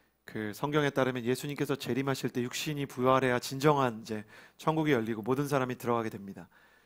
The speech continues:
어, 종말론에 대해서 궁금하실 텐데 나중에 더 자세하게, 아, 나눌게요. 근데 이런 생각을 왜 가지냐면 우리는 죽으면 염라대왕 혹은 옥황상제 앞에 간다고 무속신앙을 가지고 있었어요.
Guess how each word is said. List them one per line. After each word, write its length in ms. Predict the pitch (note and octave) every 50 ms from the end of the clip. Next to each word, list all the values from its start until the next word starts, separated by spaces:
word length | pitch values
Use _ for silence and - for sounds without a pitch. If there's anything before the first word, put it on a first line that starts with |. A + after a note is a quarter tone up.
| _ _ _ _ _
어, 80 | A2 G#2
종말론에 520 | - - C#3+ D#3+ E3 E3 E3 D#3 D#3+ D#3
대해서 280 | D3 D3 C#3+ C3+ C#3+ C3
궁금하실 460 | - C3+ C3 C3 C3 B2+ - C3 A2
텐데 240 | - A#2+ A#2 B2 A#2
나중에 360 | A2+ A2+ A#2 A#2+ C#3+ C#3 C3+
더 120 | C3+ A#2
자세하게, 640 | - - A2+ G2+ - A#2+ A#2 A#2 G#2 A2+ G#2+ G2+ - _ _ - - _ _ _ _ _ _ _ -
아, 180 | - G2 G2 F#2+
나눌게요. 560 | A2 A#2+ B2 A#2 A2 - G#2 G2 G2 A2 A#2+ _ _ _ _ _ _ _ _
근데 120 | - B2 B2+
이런 200 | D3+ F3 F3+ F3
생각을 320 | F#3+ F3+ E3+ D#3+ E3 D3
왜 80 | C#3+ C3+
가지냐면 500 | B2+ A#2+ A2 B2+ B2 B2 B2 C3 A#2+ B2
우리는 260 | C3+ D3 D3+ D3+ C#3+
죽으면 380 | - - A#2+ B2+ C3 C3+ B2
염라대왕 520 | A#2 B2 B2+ C3+ C#3+ C#3 B2+ B2 A#2+ B2 C3
혹은 180 | C3+ C3 B2+
옥황상제 520 | B2+ - - D3+ C#3+ C#3 D3 C3+ C3 C3 B2+
앞에 200 | A#2+ - - B2
간다고 580 | - A#2+ A#2 A#2 A#2+ A2+ G#2+ A2 A2 G2+ F#2+ - - - - - - - _ _ _ _
무속신앙을 640 | - G#2 A#2+ C3 D#3 D3 - - C#3+ C3+ B2 A#2+ A#2+
가지고 340 | - - A#2 G#2 A#2+ A2+ A#2
있었어요. 460 | G2+ - - G#2 - - G#2+ G2+ G2